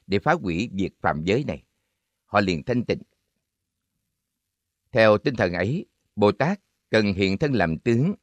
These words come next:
làm vua, làm quan, làm trưởng giả, thì liền hiện thân đó. Đương nhiên, những việc làm này là chuyện thế tục, nhưng vì tâm đại bi của Bồ Tát, muốn độ người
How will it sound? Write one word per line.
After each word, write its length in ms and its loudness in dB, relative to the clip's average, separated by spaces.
làm 340 -4
vua, 200 -2
làm 300 -2
quan, 200 0
làm 220 0
trưởng 240 -2
giả, 320 -2
thì 460 0
liền 260 -2
hiện 220 -4
thân 180 -2
đó. 220 -4
Đương 240 2
nhiên, 300 0
những 200 2
việc 180 -2
làm 200 2
này 260 -2
là 140 -2
chuyện 220 -4
thế 220 -2
tục, 180 -4
nhưng 240 -4
vì 300 -2
tâm 260 -2
đại 120 0
bi 240 -4
của 140 -4
Bồ 180 -4
Tát, 260 -10
muốn 200 -2
độ 160 4
người 380 0